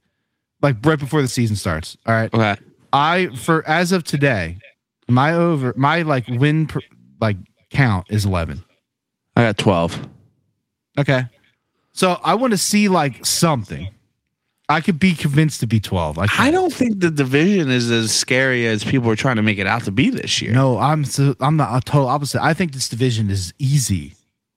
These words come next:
Speaker 2: The
Speaker 1: Like,
Speaker 2: Giants
Speaker 1: like,
Speaker 2: scare me a little bit.
Speaker 1: not,
Speaker 2: They've been
Speaker 1: not
Speaker 2: doing
Speaker 1: e-, I shouldn't say easy 'cause nothing's easy in the N F L. Uh, what I mean by easy is, like, the easiest that it's been in recent history. Like, the
Speaker 2: Yeah,
Speaker 1: Cowboys
Speaker 2: I
Speaker 1: aren't what they were.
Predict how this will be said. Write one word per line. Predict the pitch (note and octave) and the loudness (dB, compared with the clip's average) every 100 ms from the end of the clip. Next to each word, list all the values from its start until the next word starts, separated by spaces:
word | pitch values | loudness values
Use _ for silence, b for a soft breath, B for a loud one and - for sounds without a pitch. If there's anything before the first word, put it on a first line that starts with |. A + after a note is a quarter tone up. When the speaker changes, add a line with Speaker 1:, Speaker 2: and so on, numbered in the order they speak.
| _ _ _ _ _ _ _ _ _ - | _ _ _ _ _ _ _ _ _ 0
Speaker 2:
The | |
Speaker 1:
Like, | C#3 | 2
Speaker 2:
Giants | G3 D4 F4 - | 4 2 0 -2
Speaker 1:
like, | |
Speaker 2:
scare | - A#2 G#2 | -2 0 0
me | G2+ | 0
a | G2 | 0
little | F#2+ | 0
bit. | F2+ | 2
Speaker 1:
not, | G3+ A3+ | 2 0
Speaker 2:
They've | G3 | 0
been | F#3+ | 2
Speaker 1:
not | A3 | 2
Speaker 2:
doing | C4+ F#3+ | 0 -2
Speaker 1:
e-, | F#3 | 0
I | F3 | 0
shouldn't | - G3+ D3 | 2 0 2
say | D#3 | 0
easy | B2+ A#2 G2+ | 0 0 0
'cause | B2+ A2 | 0 2
nothing's | C3+ B2+ A2+ A2+ | 2 2 0 0
easy | G#2+ G2+ | 0 0
in | G2 | 0
the | F#2+ | 0
N | |
F | F#2+ - | 0 2
L. | A2 A#2 G#2 - b b b - | 2 2 0 -8 b b b 0
Uh, | C#3+ | 2
what | D3+ D#3 | 4 4
I | E3+ F3 | 2 2
mean | D#3+ D3 | 2 2
by | C3+ | 0
easy | A#2+ D3+ C#3 A#2+ | 2 4 4 4
is, | A#2 G#2+ | 2 0
like, | A#2 G#2+ - - _ _ _ _ _ _ | 0 0 -4 -16 _ _ _ _ _ _
the | B2+ D3+ E3 | -2 0 4
easiest | D#3+ C#3+ D3+ C#3 | 4 4 2 2
that | D3 C3+ | 0 0
it's | A2 G#2 | -2 2
been | C#3 C3+ | 2 4
in | B2 A#2+ A2+ | 4 4 4
recent | B2+ A#2 A2 | 2 2 2
history. | G2 G2 - E2 D2+ - | 2 0 -2 -6 -6 -8
Like, | F2 F2 - - | -6 -6 -8 -2
the | C#3+ | 0
Speaker 2:
Yeah, | C3+ C3+ | 2 2
Speaker 1:
Cowboys | G#3 A#3 G#3 F3+ | 2 2 2 2
Speaker 2:
I | E3 | 0
Speaker 1:
aren't | D3+ | 2
what | D3+ | 0
they | C#3+ | 2
were. | B2 A2 F#2 D2 | 0 0 0 -4